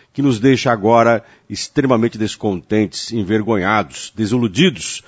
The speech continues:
mas não podemos abrir mão daquilo que faz com que o governo fique na mão do cidadão,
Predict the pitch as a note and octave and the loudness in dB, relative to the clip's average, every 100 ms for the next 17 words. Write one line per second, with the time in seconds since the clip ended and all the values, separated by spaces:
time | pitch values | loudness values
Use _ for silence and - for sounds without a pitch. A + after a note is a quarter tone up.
0 | _ _ _ A2 A#2 B2 A2+ G#2+ A#2 A#2+ | _ _ _ 0 0 0 0 0 0 0
1 | A2+ G#2+ G#2 G#2 A2+ A2 G2+ - A2+ G#2+ | 0 -2 0 0 0 -2 -4 -4 -4 -6
2 | G#2 - A#2+ A#2+ - A#2 A2 A2+ G2 G2+ | -12 -2 0 0 -2 -8 -6 -4 -2 -2
3 | E2+ A2 G#2+ G2+ A2+ G#2+ G#2+ G#2 A2 F#2+ | 0 0 0 -6 -10 -4 -2 0 -2 -4
4 | - G#2+ G2 F2 | -4 -4 -2 -4